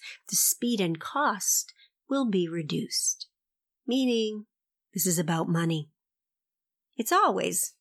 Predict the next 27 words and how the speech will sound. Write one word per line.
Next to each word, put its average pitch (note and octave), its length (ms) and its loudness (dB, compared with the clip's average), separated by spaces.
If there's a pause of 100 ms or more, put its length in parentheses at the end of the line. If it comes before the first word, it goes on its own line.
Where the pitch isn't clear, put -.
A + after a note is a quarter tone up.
(260)
about F#3+ 300 0
money, F#3 300 2
right? F3+ 300 0 (480)
Seems B3 300 4
like G#3+ 160 2
everything C4+ 680 4
in C#4 80 2
the C#4 80 2
world A#3+ 360 4
of G3+ 120 0
capitalistic G#3 800 0
corporate A3 380 0
greed F#3+ 460 -4
in C4+ 160 4
the C4+ 160 2
end F#3 280 0
comes A3 340 2
down F#3+ 280 2
to F#3+ 160 2
how G3+ 160 0
much G3+ 280 0
money F3+ 260 0
they F3 140 -2
can F3+ 180 -2
make - 180 -2
from - 220 -6
it. - 100 -10